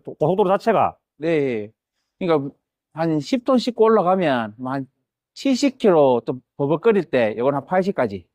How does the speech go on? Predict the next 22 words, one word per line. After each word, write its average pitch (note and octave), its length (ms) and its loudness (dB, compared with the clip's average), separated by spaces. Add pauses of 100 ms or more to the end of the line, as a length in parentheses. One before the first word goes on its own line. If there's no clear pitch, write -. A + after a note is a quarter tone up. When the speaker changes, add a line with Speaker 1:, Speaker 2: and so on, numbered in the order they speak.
(280)
Speaker 1:
팔십까지 A3+ 340 4
그냥 F3+ 180 4
힘있게 A3+ 460 0
치고 A3 220 0
Speaker 2:
예, - 40 2
Speaker 1:
나갑니까? E3 380 0
Speaker 2:
치고 F3 160 0
나가요. A2 300 -6 (180)
Speaker 1:
와. G#2+ 640 2
Speaker 2:
알피엠은 F#3 640 2
이제 C3 180 0
이게 D3 260 -4
이제 D3 160 -4
앨리슨 F#3+ 440 2
오토니까 C3 720 0
Speaker 1:
예. G#2+ 280 -4 (160)
Speaker 2:
기아 G#3 180 4
변속은 G3 460 0
되긴 C3 260 -4
되는데 B2+ 580 -2
Speaker 1:
예. G#2+ 260 -8 (120)
Speaker 2:
알피엠은 F3 680 0